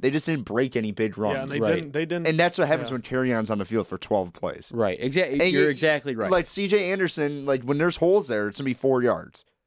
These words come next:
Speaker 1: Like, once in a while, d-
Speaker 2: Yeah.
Speaker 1: like, once in a while, Kerryon's gonna pop one.
Speaker 2: I was
Speaker 1: But,
Speaker 2: gonna
Speaker 1: like,
Speaker 2: say, C J
Speaker 1: yeah.
Speaker 2: with a hole is four yards as opposed to Kerryon is nine or nine
Speaker 1: Yeah.
Speaker 2: to fifteen. So,
Speaker 3: Uh, another thing, too, that I wanna touch on: um, the special team stinks.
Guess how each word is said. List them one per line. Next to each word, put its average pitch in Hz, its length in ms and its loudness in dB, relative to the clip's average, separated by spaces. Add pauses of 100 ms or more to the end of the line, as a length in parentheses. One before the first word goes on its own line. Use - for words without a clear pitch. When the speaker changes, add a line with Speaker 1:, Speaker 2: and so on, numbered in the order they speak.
(120)
Speaker 1:
Like, 139 200 2
once 165 240 0
in - 60 -4
a 185 60 -2
while, 165 160 4
d- 135 160 -16
Speaker 2:
Yeah. 123 180 -10
Speaker 1:
like, 147 260 -2 (280)
once 165 200 0
in 190 60 0
a 190 40 2
while, 175 200 4
Kerryon's 143 380 0
gonna 127 100 2
pop 131 340 0
one. 85 240 -14
Speaker 2:
I - 40 0
was - 100 2
Speaker 1:
But, - 40 -2
Speaker 2:
gonna 165 100 4
Speaker 1:
like, 151 80 4
Speaker 2:
say, 143 280 0
C - 200 0
J 196 240 6
Speaker 1:
yeah. 190 60 0
Speaker 2:
with 175 120 0
a 165 80 2
hole 160 300 2
is 139 100 -8
four 165 220 0
yards 156 380 0
as 147 180 -4
opposed 147 320 -2
to 135 60 -8
Kerryon 156 560 0
is 131 220 -8
nine 143 440 -4
or 127 140 -6 (300)
nine 147 140 2
Speaker 1:
Yeah. 127 80 4
Speaker 2:
to - 60 0
fifteen. 127 580 -6
So, 120 380 -8 (1040)
Speaker 3:
Uh, 120 240 2 (120)
another 147 280 2
thing, 143 180 -4
too, 131 120 0
that 123 100 4
I 117 40 2
wanna 113 200 0
touch - 260 -4
on: 101 380 -4
um, 95 580 -4
the - 80 -12
special - 300 -2
team 92 200 -14
stinks. - 400 -20